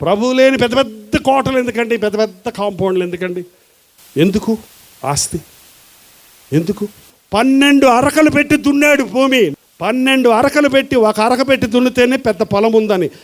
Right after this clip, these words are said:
పన్నెండు అరకలు పెట్టి పన్నెండో అరక తను పట్టుకొని దున్నుతున్నాడంట. అంత గొప్ప పనివాడు అతను. ఎలీషా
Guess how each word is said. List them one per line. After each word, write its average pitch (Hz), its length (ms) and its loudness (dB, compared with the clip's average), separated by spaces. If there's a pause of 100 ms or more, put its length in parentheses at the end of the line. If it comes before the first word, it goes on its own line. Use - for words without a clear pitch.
(160)
పన్నెండు 262 460 2
అరకలు 269 340 0
పెట్టి 262 420 -2 (320)
పన్నెండో 302 380 2
అరక 277 280 0
తను 262 340 -4
పట్టుకొని 285 400 0
దున్నుతున్నాడంట. 247 640 0
అంత 160 320 -6
గొప్ప 214 320 -8 (720)
పనివాడు 233 440 -2
అతను. 135 340 -10 (580)
ఎలీషా 269 840 2